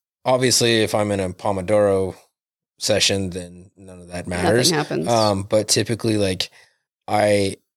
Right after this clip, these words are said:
Speaker 1: because I have to switch my attention to so many different things, so it's really just three different things or whatever, but,
Speaker 2: Mm-hmm.
Speaker 1: and I've been doing it for quite a while, I'm pretty, pretty disciplined to be able to look at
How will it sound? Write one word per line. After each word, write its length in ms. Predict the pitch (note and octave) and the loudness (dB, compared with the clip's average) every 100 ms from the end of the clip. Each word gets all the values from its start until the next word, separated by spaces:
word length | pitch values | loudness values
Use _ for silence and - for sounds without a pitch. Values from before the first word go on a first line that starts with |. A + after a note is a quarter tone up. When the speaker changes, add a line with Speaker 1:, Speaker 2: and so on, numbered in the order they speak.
| _ _ _ | _ _ _
Speaker 1:
because 320 | G#2+ - B2 | -8 -2 0
I 80 | C3 | 2
have 200 | B2 A#2 | 2 0
to 80 | A2 | 0
switch 460 | - - G#2+ G2 A#2 | 0 0 0 -4 -4
my 140 | G#2+ | -2
attention 640 | G2 F#2 G2 F2+ G#2+ A2 G#2 | -2 -2 -4 -2 -2 -2 -2
to 140 | - | 0
so 300 | G2+ - G2+ | 2 2 2
many 240 | F#2+ G2 F#2+ | -2 -4 -4
different 440 | F#2 - F#2+ F#2 _ _ _ _ | -6 -4 -6 -6 _ _ _ _
things, 460 | - F#2 F#2+ B2 B2+ | -18 -8 -6 -2 -4
so 140 | F#2 | -4
it's 140 | E2+ | -6
really 180 | G2+ E2+ | -6 -6
just 260 | D#2+ E2+ - | -4 -4 -2
three 160 | G2 | -4
different 280 | F2 - F#2 | -4 -6 -6
things 240 | E2+ E2+ F2+ | -6 -4 -4
or 60 | |
whatever, 300 | F2+ F2 F#2 | -2 -2 -2
but, 240 | F2+ G2 F3+ | 0 0 0
Speaker 2:
Mm-hmm. 300 | F3+ E3+ - - | -10 -14 -6 -2
Speaker 1:
and 120 | A2 | 2
I've 120 | G#2 | 2
been 140 | G2 F2 | 0 0
doing 260 | F#2 G2+ | 0 2
it 160 | A2 - | 0 0
for 160 | G#2+ | -4
quite 240 | F#2 - F#2+ | -2 0 0
a 60 | |
while, 460 | F2 E2+ F#2 A2+ - | 2 2 2 2 0
I'm 180 | - G2 | -4 -6
pretty, 880 | - - A2 G#2+ G2+ G#2+ G#2+ G2 - _ _ - | -6 -8 -2 0 2 2 0 -2 -8 _ _ -4
pretty 260 | C#3+ C3+ | 0 2
disciplined 800 | A#2 A2+ - A#2+ C3+ C3 B2+ A2 - | 2 2 2 2 2 4 2 0 -2
to 120 | G#2+ | -2
be 240 | G#2+ G#2+ | 2 2
able 240 | G#2 G2+ F#2 | 2 2 0
to 560 | - G2+ G2+ G2 G2 - _ - | 0 2 0 0 -2 -8 _ -20
look 320 | G2 G#2 - | -6 -4 0
at 340 | G#2 G2 - | 0 2 0